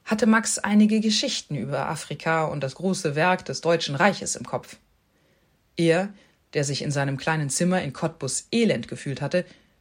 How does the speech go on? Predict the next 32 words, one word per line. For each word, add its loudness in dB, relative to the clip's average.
war -12
sehr -2
überrascht -2
gewesen, -2
wie -4
zurückgeblieben -6
die -6
Bewohner -6
dieser -8
Gegend -8
waren. -10
Keine 2
Straßen, -4
keine 2
Fahrzeuge, -4
keine 2
Fahrräder, 4
keine 2
Restaurants, 4
keine 0
Bars, 0
einfach 0
nichts. -2
Und -6
ihre -2
lustige 0
bunte -2
Kleidung 0
ließ 4
ihn 6
nicht -2
träumen. -8